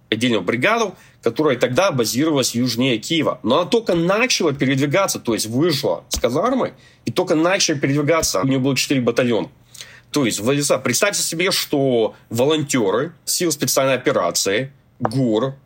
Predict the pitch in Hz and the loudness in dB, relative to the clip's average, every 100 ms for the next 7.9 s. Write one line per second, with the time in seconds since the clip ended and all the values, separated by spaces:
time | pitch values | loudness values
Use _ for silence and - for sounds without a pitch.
0 | _ _ - 175 147 117 - 107 101 131 | _ _ -2 0 0 -2 0 0 0 -2
1 | - _ _ _ 147 143 175 175 180 180 | -6 _ _ _ -2 2 2 2 2 2
2 | 151 143 104 92 95 131 - _ _ _ | 2 0 0 -2 -2 -4 -10 _ _ _
3 | - 170 196 196 190 175 151 151 139 131 | -4 -2 0 0 0 0 0 2 0 0
4 | 127 127 160 160 135 123 156 185 156 - | 0 0 0 0 0 0 0 0 -2 -2
5 | 147 123 139 131 - 131 123 127 123 151 | -2 0 0 0 0 -2 0 0 0 2
6 | 220 190 123 104 - - 147 170 131 123 | 2 2 2 0 -4 -2 0 0 0 -2
7 | 107 135 131 131 120 117 107 87 | 0 -2 0 -2 -2 -2 -2 -2